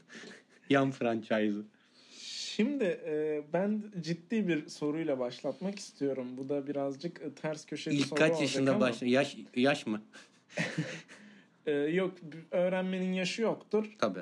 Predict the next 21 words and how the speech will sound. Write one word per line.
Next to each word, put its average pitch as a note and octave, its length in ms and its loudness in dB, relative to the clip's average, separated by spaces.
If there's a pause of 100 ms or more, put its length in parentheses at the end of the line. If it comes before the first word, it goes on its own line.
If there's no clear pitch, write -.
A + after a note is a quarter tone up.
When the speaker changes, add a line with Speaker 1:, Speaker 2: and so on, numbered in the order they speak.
Speaker 2:
Biz D#3+ 280 -6
burada E3 240 0
yediden E3+ 420 2
yetmişe D3 560 -4
metal F3+ 400 -2
öğreteceğiz E3 640 -2
iddiasıyla. C#3+ 500 4
Speaker 1:
Mottomuz E3+ 540 4
herkese D3 540 6
öğreteceğiz. A#2 920 2 (200)
Speaker 2:
Evet, D#3 300 0 (220)
başlığımız E3 680 -2
kafam F3+ 460 0
şişti - 340 -4
olsa G3 420 0
da B3 60 0
yok, A3 320 4
aslında G3 500 0
şişmiyor. G#3 640 2 (600)
E, E3 40 2 (240)
ve C4+ 260 0